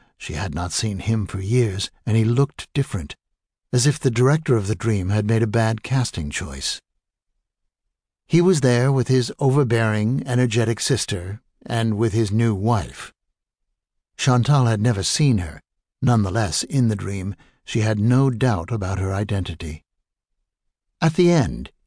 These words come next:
he made Chantal some vague erotic propositions, and his new wife kissed her hard on the mouth and tried to slip her tongue between Chantal's lips. Tongues licking each other had always disgusted her.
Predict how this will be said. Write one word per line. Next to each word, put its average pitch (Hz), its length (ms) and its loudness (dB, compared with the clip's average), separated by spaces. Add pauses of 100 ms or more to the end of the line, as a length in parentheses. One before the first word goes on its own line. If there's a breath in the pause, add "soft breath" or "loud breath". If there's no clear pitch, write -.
(140)
he 143 120 4
made 160 240 4
Chantal 127 580 2
some 110 360 -2
vague 117 480 0
erotic 110 520 -4
propositions, 101 720 -4 (480)
and 120 140 2
his 113 160 2
new 143 160 4
wife 120 400 2 (380 soft breath)
kissed - 340 -2
her 71 240 -8
hard 98 760 -2
on 123 140 -2
the 117 60 2
mouth 117 440 0 (320 loud breath)
and 123 140 0
tried 160 300 0
to 139 80 -2
slip 165 380 -2
her 156 120 0
tongue 113 420 -4
between 120 360 -2
Chantal's 107 800 -4
lips. 117 520 -4 (1300)
Tongues 175 420 4 (100)
licking 131 360 2
each 110 220 0
other 104 220 -2
had 104 200 0
always 107 340 -2
disgusted - 720 -4
her. - 260 -12